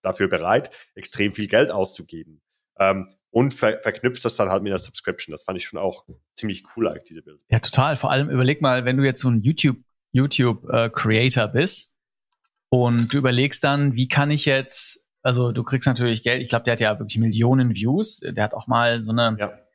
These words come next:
Speaker 2: der hat mal ganz vi-, ich glaub, einer seiner viralsten Videos, wenn ich das richtig im Kopf hab, ist, der hat ein,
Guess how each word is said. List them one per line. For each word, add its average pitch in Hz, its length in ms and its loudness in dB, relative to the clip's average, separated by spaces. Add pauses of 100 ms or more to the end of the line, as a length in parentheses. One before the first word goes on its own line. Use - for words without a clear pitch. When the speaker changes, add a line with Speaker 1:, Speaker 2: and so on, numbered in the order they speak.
(280)
Speaker 2:
der 117 80 2
hat - 80 -2
mal 123 400 0
ganz 123 420 -2
vi-, 120 260 0
ich 131 100 -4
glaub, 135 180 0
einer 143 240 0
seiner 135 240 0
viralsten 127 560 0
Videos, 143 420 2
wenn 131 100 0
ich 131 100 0
das - 180 -2
richtig 143 240 -2
im 117 80 2
Kopf 135 220 -2
hab, 131 240 0 (600)
ist, - 320 0
der 117 140 4
hat - 320 -2
ein, 123 640 0